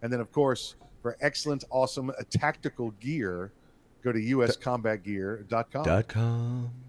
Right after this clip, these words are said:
Speaker 2: That's right, folks. Once again, their links are in the description to this program. Please visit them and, uh, let them know that the guys over at The Rundown sent you. Finally, want to encourage you, please remember, like, share, subscribe, like, share, subscribe to the program, and encourage your friends to do the same.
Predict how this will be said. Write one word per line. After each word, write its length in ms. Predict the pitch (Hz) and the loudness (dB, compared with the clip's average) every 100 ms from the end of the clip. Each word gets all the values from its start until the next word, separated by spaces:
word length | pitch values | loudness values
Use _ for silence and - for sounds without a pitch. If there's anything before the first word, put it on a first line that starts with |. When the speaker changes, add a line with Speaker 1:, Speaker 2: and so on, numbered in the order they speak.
| - - - - | -20 -20 -20 2
Speaker 2:
That's 160 | 120 139 | 6 10
right, 160 | 135 | 10
folks. 320 | 135 135 - | 10 8 8
Once 160 | 123 127 | 2 4
again, 220 | 135 139 | 6 8
their 160 | 135 131 | 8 8
links 280 | 143 147 - | 6 4 4
are 180 | 175 160 | 6 8
in 140 | 151 135 | 6 2
the 60 | |
description 600 | 123 110 - 120 - 117 | 2 -2 0 0 2 0
to 100 | 110 | 2
this 160 | 110 110 | 0 -2
program. 420 | - 151 151 156 | 4 4 6 4
Please 340 | 139 185 185 110 | 4 2 2 2
visit 340 | 135 131 131 | 0 0 6
them 320 | 127 123 120 - | 8 8 6 2
and, 320 | 113 110 107 | 2 4 8
uh, 180 | 107 101 98 | 8 8 6
let 140 | 110 | 4
them 120 | 110 | 4
know 120 | 104 101 | 2 2
that 100 | 98 | 2
the 80 | |
guys 180 | 104 98 | 2 2
over 100 | 101 | 2
at 60 | 87 | -2
The 60 | |
Rundown 320 | 98 98 95 90 | 0 2 2 2
sent 260 | 123 117 | 2 4
you. 120 | 117 - - - - - | 4 2 -2 -16 -18 0
Finally, 360 | - 165 180 | 10 12 12
want 180 | 170 165 | 12 12
to 60 | 160 | 10
encourage 400 | 151 156 160 151 | 10 10 10 10
you, 80 | 151 | 6
please 260 | 156 165 | 6 6
remember, 220 | 139 131 | 6 6
like, 200 | 123 104 | 8 6
share, 240 | - 120 104 | 6 4 4
subscribe, 600 | - 101 - 160 175 170 | 2 0 8 8 8 6
like, 180 | 110 107 | 4 4
share, 220 | - 117 | 2 2
subscribe 460 | - 98 - 117 113 | 2 -2 6 6 6
to 100 | 113 | 0
the 60 | |
program, 400 | 110 131 139 143 - | 2 4 6 2 6
and 300 | 247 160 - | 6 6 2
encourage 460 | 110 107 107 104 95 | -4 -2 0 0 0
your 80 | 98 | -2
friends 460 | - 98 98 95 | 0 2 2 0
to 220 | - 107 98 | -2 -2 -2
do 360 | 80 87 90 | 0 2 2
the 200 | 80 90 | 4 2
same. 440 | 87 - 92 87 | 2 -2 -2 -2